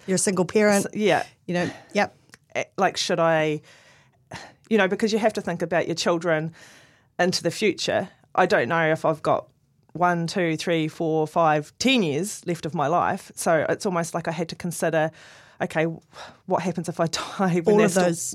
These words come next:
Speaker 2: Yeah.
Speaker 1: eventualities.
Speaker 2: Yep. And so it, it's, it's been really tricky. And, um, I, I've had a good lawyer who's helped me make some deci-,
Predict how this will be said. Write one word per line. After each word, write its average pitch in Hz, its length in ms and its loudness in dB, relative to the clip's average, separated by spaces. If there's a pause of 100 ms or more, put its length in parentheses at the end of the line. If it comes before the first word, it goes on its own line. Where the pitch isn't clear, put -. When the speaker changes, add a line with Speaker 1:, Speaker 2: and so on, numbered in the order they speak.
Speaker 2:
Yeah. 226 120 2
Speaker 1:
eventualities. 190 880 2
Speaker 2:
Yep. 180 280 -2 (220)
And 196 420 0 (880)
so - 220 0 (380)
it, 190 60 2
it's, 185 280 -2
it's 214 160 0
been 196 240 2
really 175 480 4
tricky. 156 560 -4 (180)
And, 160 560 0
um, 156 520 -2 (1400)
I, 185 300 2
I've 185 80 0
had 214 160 0
a 190 60 4
good 180 220 0
lawyer 165 360 4
who's 160 520 -4
helped 165 340 -2
me 156 340 0
make 165 240 -2
some 160 180 -2
deci-, 156 380 -2